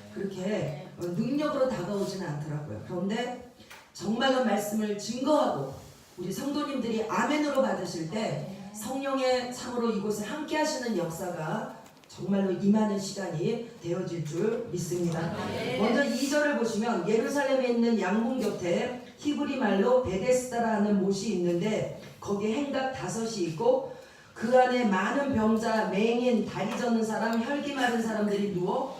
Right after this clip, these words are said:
Speaker 1: 물의 움직임을 기다렸다라고 말씀하고 있습니다. 이 본문의 전체적인 배경은 그 예루살렘, 예루살렘 그 옆에 베데스다라는 못이 있는데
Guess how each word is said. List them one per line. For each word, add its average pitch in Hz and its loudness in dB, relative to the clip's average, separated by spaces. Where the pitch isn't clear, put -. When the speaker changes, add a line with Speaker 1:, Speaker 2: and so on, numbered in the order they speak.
Speaker 1:
물의 226 4
움직임을 202 4
기다렸다라고 175 0
말씀하고 175 -4
있습니다. 147 -6
이 226 -2
본문의 294 2
전체적인 277 2
배경은 202 0
그 220 2
예루살렘, 262 2
예루살렘 254 4
그 202 0
옆에 226 -2
베데스다라는 233 2
못이 262 0
있는데 185 0